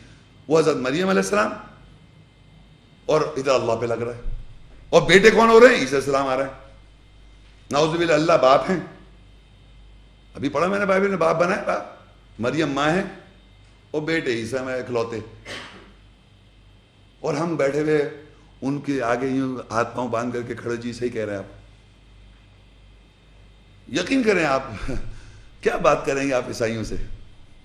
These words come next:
کیا بات کریں گے آپ یہودیوں سے؟ اپنا ہی نہیں پتا آپ کو کچھ۔ بلیو کریں آپ، جانتے ہی نہیں آپ عیسائیوں سے بات کرنا، یہ آپس میں ہی لڑے چلے جا رہے ہیں، "تو غلط ہے،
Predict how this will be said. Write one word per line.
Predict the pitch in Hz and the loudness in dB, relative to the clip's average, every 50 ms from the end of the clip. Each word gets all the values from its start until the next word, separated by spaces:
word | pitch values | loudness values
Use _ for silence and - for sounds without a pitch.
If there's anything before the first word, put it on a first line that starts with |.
| - - - - - - - - - - - - - - - - - - | -20 -20 -20 -20 -20 -20 -20 -20 -20 -20 -20 -20 -20 -20 -20 -20 -8 -2
کیا | - 160 165 | -2 0 0
بات | 143 143 135 135 135 - | 2 2 2 2 0 -2
کریں | 127 123 123 123 | -4 -2 -2 0
گے | 120 | 0
آپ | 113 110 101 | 0 0 -2
یہودیوں | 107 110 113 117 113 113 107 | -2 -2 -2 -2 -2 -2 -2
سے؟ | 107 113 | -2 -2
اپنا | 107 98 - 117 120 | -2 -2 -2 -4 -4
ہی | 123 | -4
نہیں | 120 123 117 | -4 -4 -4
پتا | 113 110 - 101 | -4 -2 -2 -2
آپ | 95 95 - | -2 -2 -4
کو | - - 101 | -8 -10 -10
کچھ۔ | 95 - - - - - - - - - - - - - - - - - - - - - - - - - - - - - - - - - - - | -10 -10 -12 -16 -18 -20 -20 -20 -20 -20 -20 -20 -20 -20 -20 -20 -20 -20 -20 -20 -20 -20 -20 -20 -20 -20 -20 -20 -20 -20 -20 -20 -20 -20 -10 -4
بلیو | 120 160 202 214 - | -2 0 0 0 0
کریں | 160 143 123 113 | 0 -2 -2 -2
آپ، | 107 98 - - - - - - - - - - - - - - - - - - 98 | -2 -4 -4 -8 -14 -20 -20 -20 -20 -20 -20 -20 -20 -20 -20 -20 -20 -20 -18 -2 0
جانتے | 156 160 180 190 190 190 190 202 208 | 4 4 4 4 2 2 2 2 4
ہی | 214 | 4
نہیں | 208 208 | 2 4
آپ | 202 190 190 180 | 4 4 4 4
عیسائیوں | 180 151 - 175 185 185 165 | 2 0 0 0 0 0 0
سے | 180 | 0
بات | 160 147 147 147 - | 2 2 2 2 0
کرنا، | 160 143 147 151 143 | -2 -4 -2 -2 -2
یہ | 135 127 123 123 127 | 0 -2 0 2 2
آپس | 135 139 135 160 156 156 | 2 2 2 0 -2 -2
میں | 165 196 | -2 -2
ہی | 196 | -2
لڑے | 180 160 151 151 | 0 0 0 0
چلے | 139 139 131 | 0 0 0
جا | 127 123 131 | 0 0 0
رہے | 147 160 | 0 -2
ہیں، | 156 - - - - - | -6 -10 -16 -20 -16 -8
"تو | - 139 | -4 -2
غلط | 139 127 123 127 120 120 - | 0 2 2 2 2 0 -2
ہے، | 123 120 | -2 -4